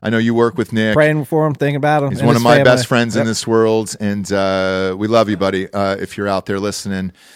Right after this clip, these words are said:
Speaker 1: Uh, and again, thank you for being here. I'll let you get to the fucking airport, all right?
Speaker 2: All righty, man.
Speaker 1: All
Speaker 2: This is
Speaker 1: right,
Speaker 2: awesome.
Speaker 1: cool.
Speaker 2: Thanks
Speaker 1: Go
Speaker 2: for
Speaker 1: to
Speaker 2: the time.
Speaker 1: Brunches if you're in Wilmington, North Carolina. Where else are you guys located now?
Speaker 2: Richmond, Virginia, and to be soon, Raleigh and Austin.
Speaker 1: Oh, perfect. Do we have a ton of listeners in Richmond?
Speaker 2: Yeah.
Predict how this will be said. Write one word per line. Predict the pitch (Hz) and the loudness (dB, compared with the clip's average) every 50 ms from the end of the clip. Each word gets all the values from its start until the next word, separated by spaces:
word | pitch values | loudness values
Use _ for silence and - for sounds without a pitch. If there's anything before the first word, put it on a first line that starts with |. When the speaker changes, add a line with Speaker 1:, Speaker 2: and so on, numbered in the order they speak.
| _ _ _ _ | _ _ _ _
Speaker 1:
Uh, | 95 98 95 95 95 95 95 95 95 98 - | -8 -6 -6 -6 -4 -4 -4 -6 -6 -6 -6
and | 110 107 | -6 -6
again, | 107 95 113 107 101 98 | -4 -2 -2 -2 -2 -2
thank | - 117 120 - | -4 -4 -4 -4
you | - 113 | -6 -6
for | - 113 92 | -6 -4 -2
being | 107 104 101 101 101 | -2 -2 -2 -2 -4
here. | 98 95 101 98 98 95 85 | -4 -4 -4 -4 -4 -4 -6
I'll | 82 95 | -6 -6
let | 101 95 - - | -6 -6 -8 -10
you | 95 | -10
get | 87 87 | -10 -10
to | - 82 | -12 -14
the | 82 | -14
fucking | - - 85 - - 80 | -12 -12 -12 -12 -10 -14
airport, | 80 76 71 - - 76 78 80 | -16 -16 -16 -16 -16 -16 -14 -12
all | 87 | -10
right? | 90 92 90 - | -10 -12 -10 -10
Speaker 2:
All | 104 113 | -8 -6
righty, | 117 110 101 | -6 -6 -8
man. | 92 95 98 | -10 -12 -14
Speaker 1:
All | - - _ - 123 | -16 -14 _ 0 2
Speaker 2:
This | 123 | 2
is | 117 | 4
Speaker 1:
right, | 139 139 | 4 4
Speaker 2:
awesome. | 143 127 - 101 | 2 2 0 -2
Speaker 1:
cool. | 107 - - - - | -4 -4 -10 -4 0
Speaker 2:
Thanks | 160 165 185 | 4 6 6
Speaker 1:
Go | 214 | 6
Speaker 2:
for | 226 | 6
Speaker 1:
to | 240 | 4
Speaker 2:
the | 127 196 | 6 6
time. | 226 240 240 233 | 6 6 6 4
Speaker 1:
Brunches | - - 156 117 92 | 2 0 0 0 0
if | 117 117 131 | -2 0 2
you're | 143 143 | 2 4
in | 143 156 | 4 4
Wilmington, | 165 170 175 165 - - 165 | 4 4 2 0 0 -2 0
North | 160 165 165 156 | 2 2 2 2
Carolina. | - 165 160 160 160 170 175 180 180 | 2 2 4 4 4 4 4 4 4
Where | 175 180 190 | 6 6 6
else | 190 - - | 4 4 0
are | 190 | 0
you | 180 | 4
guys | 185 185 165 156 | 4 4 4 4
located | 185 180 - 180 185 185 | 2 2 2 0 0 0
now? | 185 190 196 190 - _ _ | 0 -2 -4 -4 -6 _ _
Speaker 2:
Richmond, | - 151 180 - - 196 196 | 2 2 2 4 4 2 2
Virginia, | 190 185 165 196 202 214 226 214 196 | 2 4 4 4 4 4 4 2 4
and | 156 156 156 151 151 147 147 143 139 127 - _ _ | 4 4 4 4 2 2 0 -2 -4 -8 -14 _ _
to | - 190 190 170 | 0 0 0 2
be | 185 190 185 180 170 | 2 2 2 0 -2
soon, | - - - 196 196 214 226 233 269 277 269 - - | -4 -2 2 2 4 4 4 2 0 -2 -4 -6 -4
Raleigh | - 139 139 151 175 190 208 220 247 254 233 - | -2 2 4 6 6 6 6 4 4 2 0 0
and | 160 165 165 143 | 2 2 2 4
Austin. | 139 156 208 262 - - 113 98 87 - - | 4 4 4 2 0 -4 -8 -8 -6 0 2
Speaker 1:
Oh, | 175 175 | 2 4
perfect. | 170 196 220 147 110 - - | 4 2 2 2 0 -2 -4
Do | - 190 | -4 -4
we | 208 269 | 0 2
have | 415 415 | 2 2
a | 392 | 2
ton | - 180 202 | 0 0 0
of | 196 139 | 0 0
listeners | 104 90 - - 95 90 90 | -2 -2 -4 -6 -8 -6 -4
in | 87 | -4
Richmond? | 92 92 - - - 52 - _ _ _ | -4 -4 -4 -8 -14 -18 -18 _ _ _
Speaker 2:
Yeah. | 175 247 | -2 -2